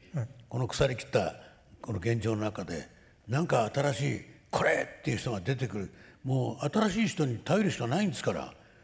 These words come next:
Speaker 2: 古い人たちはみんな、い-、一蓮托生だ。
Speaker 1: はい。
Speaker 2: ね、こいつだなと思ったんですけど、そしたらほら、俺の高校の後輩を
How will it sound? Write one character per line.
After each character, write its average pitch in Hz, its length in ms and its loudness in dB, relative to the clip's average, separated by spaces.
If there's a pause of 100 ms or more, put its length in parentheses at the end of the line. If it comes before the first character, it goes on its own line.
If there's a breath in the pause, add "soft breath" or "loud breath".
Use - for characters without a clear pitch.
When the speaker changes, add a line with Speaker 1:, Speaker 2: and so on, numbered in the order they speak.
(160 loud breath)
Speaker 2:
古 202 240 4
い 196 40 6
人 - 240 -4 (160)
た - 40 -6
ち - 60 -2
は 123 60 2
み 135 140 2
ん 208 120 4
な、 196 200 2 (360 loud breath)
い-、 - 120 -10 (320)
一 127 140 -4
蓮 139 180 2
托 117 160 -2
生 117 160 0
だ。 95 220 0 (200)
Speaker 1:
は 135 80 -2 (800)
い。 123 40 0
Speaker 2:
ね、 139 200 2 (640)
こ 190 140 4
い - 40 0
つ - 100 -2
だ 196 120 6
な 208 140 4
と - 160 2
思 143 80 4
っ 156 80 0
た 127 120 0
ん 113 60 -2
で 95 80 -6
す - 80 -8
け 117 100 2
ど、 104 200 -2 (680 loud breath)
そ 170 200 -2
し - 80 -4
た 170 100 2
ら 135 80 2
ほ 107 100 2
ら、 87 380 -4 (960)
俺 139 240 2
の 139 80 2
高 143 220 6
校 135 120 0
の 123 80 2
後 127 220 4
輩 120 220 4
を 104 240 2